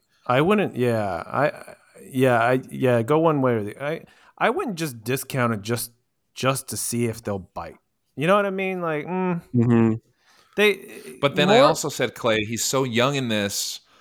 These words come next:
Speaker 3: Uh, it's so new that I'm sort of like a get the money in the door however you can at this stage. Like, first year, it's like,
Speaker 1: Yeah.
Speaker 3: if,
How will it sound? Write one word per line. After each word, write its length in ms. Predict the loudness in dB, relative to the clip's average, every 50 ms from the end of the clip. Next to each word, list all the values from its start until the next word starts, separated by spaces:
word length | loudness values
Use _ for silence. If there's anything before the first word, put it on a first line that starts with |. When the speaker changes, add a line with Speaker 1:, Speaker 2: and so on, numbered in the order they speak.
| _ _ _ _ _ -6
Speaker 3:
Uh, 260 | -2 0 0 0 0 -2
it's 220 | -6 -8 -6 -4
so 380 | -2 -2 2 2 4 4 4 2
new 560 | 2 0 0 2 2 2 2 2 0 0 0
that 180 | -2 0 0
I'm 160 | 0 0 0 -2
sort 180 | -4 -4 -4
of 80 | -2 0
like 200 | -2 -2 -2 -2
a 60 | -6
get 160 | -4 -4 -2 -2
the 80 | 0
money 240 | 0 2 2 2 0
in 80 | 0 0
the 80 | -2
door 260 | -2 0 2 2 2
however 300 | 2 2 0 0 0 -2
you 100 | -6 -8
can 240 | -8 -6 -6 -4 -4
at 100 | -4 -6
this 140 | -8 -8 -8
stage. 260 | -6 -6 -8 -6 -6
Like, 140 | -6 -8 -8
first 320 | -4 -2 -2 -2 -2 -2
year, 460 | -2 2 2 2 2 2 0 -2 -6 _ _ -20 -20 _ _ _ _ _ _ _ _
it's 220 | -12 -10 -8 -4 0
like, 300 | 2 2 4 4 4 2
Speaker 1:
Yeah. 300 | 2 2 0 0 -2 -4 -8 -16 -20 -20 _ _ -14
Speaker 3:
if, 180 | -14 -14 -14